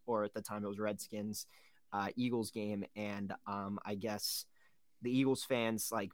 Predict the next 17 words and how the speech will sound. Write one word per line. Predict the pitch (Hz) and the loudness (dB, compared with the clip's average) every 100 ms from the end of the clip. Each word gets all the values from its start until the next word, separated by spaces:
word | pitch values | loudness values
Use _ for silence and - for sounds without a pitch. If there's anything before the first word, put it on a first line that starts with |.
| - - | -4 2
backed | 110 117 - - - _ - | 4 4 0 -12 -14 _ -6
the | 113 92 - | -4 -4 -8
father | - - 113 117 110 107 104 - | -6 2 4 6 4 2 2 -2
of | 113 98 | -4 -4
this | 104 | -6
child | - - 117 110 107 - | -6 2 4 4 2 0
up | 110 - | -4 -4
into | 117 104 | -6 -4
a | 95 | -6
corner | - 147 127 107 | -2 2 2 0
and | 98 | 2
held | 120 | 2
him | 110 107 | 2 2
back | 107 104 | 0 0
against | 107 104 - | -4 -8 -6
the | 101 | 0
wall | 123 123 113 | 4 6 4